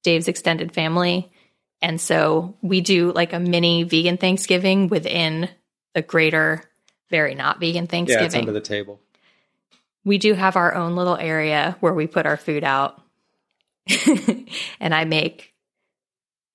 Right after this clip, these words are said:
Speaker 1: an entree and a bunch of sides.
Speaker 2: Yeah.
Speaker 1: But I figured out I keep it pretty simple. It's like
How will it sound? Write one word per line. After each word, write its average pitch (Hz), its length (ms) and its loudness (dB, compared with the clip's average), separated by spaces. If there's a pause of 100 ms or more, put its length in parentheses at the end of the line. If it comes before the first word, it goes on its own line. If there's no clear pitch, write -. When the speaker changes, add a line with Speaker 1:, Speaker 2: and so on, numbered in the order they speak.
(240)
Speaker 1:
an 180 120 2
entree 151 420 2
and 147 80 0
a 147 40 -6
bunch 160 240 -6
of 156 80 -2
sides. 143 680 -4 (100)
Speaker 2:
Yeah. 196 240 0 (760)
Speaker 1:
But 196 120 0
I 220 80 4
figured 269 340 2
out 220 200 4
I 233 80 0
keep 285 220 0
it 202 140 2
pretty 170 220 2
simple. 156 600 -4
It's 151 280 -2
like 160 320 2